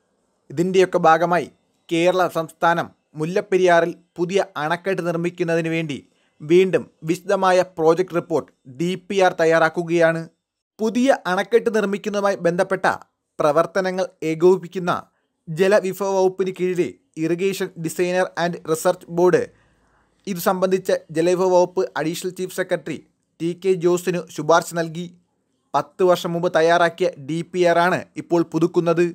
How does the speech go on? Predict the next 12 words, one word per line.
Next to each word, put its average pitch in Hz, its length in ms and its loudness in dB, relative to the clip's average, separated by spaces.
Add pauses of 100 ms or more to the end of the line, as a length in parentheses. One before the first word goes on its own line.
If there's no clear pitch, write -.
(840)
Chief 220 220 -6 (100)
Engineer 214 400 0 (200)
Irrigation 190 520 0
and 190 140 -4 (140)
Administration 175 680 -2 (760)
ചെയർമാനും 190 580 0 (460)
Chief 247 280 -2
Engineer 202 420 -2 (440)
ഐ 170 200 4
ഡി 190 180 -4
ആർ 180 180 4
ബി 175 160 -6